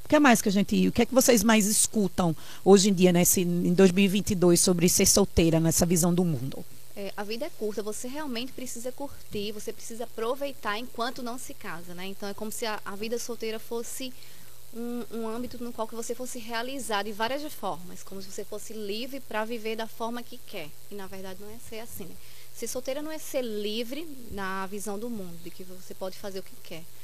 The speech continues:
Speaker 2: Mas você pode ser solteira, ser contente no Senhor, ser completa no Senhor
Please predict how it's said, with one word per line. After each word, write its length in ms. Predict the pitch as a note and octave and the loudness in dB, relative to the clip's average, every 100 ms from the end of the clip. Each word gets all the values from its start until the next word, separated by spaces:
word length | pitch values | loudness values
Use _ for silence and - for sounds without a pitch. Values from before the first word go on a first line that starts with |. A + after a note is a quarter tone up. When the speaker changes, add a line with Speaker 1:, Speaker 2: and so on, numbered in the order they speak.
| - - - | -8 -8 -8
Speaker 2:
Mas 140 | F3+ | -8
você 220 | F#3+ - | -6 -6
pode 440 | G3+ G3 F#3+ A3+ B3+ | -6 -4 -4 -4 -6
ser 220 | - G3 | -6 -6
solteira, 800 | - G3+ - - F3 E3 G3 F#3 | -4 -6 -6 -6 -6 -6 -6 -6
ser 160 | - G3 | -6 -6
contente 500 | G3 F#3+ A3+ B3+ D4+ | -4 -4 -4 -6 -6
no 120 | C4+ | -6
Senhor, 480 | - A3+ F#3 F3 F#3+ | -6 -6 -4 -6 -6
ser 160 | - G3+ | -6 -6
completa 540 | G3 F#3+ A3 C4 E4+ | -6 -6 -4 -4 -4
no 100 | D#4 | -4
Senhor 440 | - C4+ G#3+ G#3 | -4 -4 -2 -2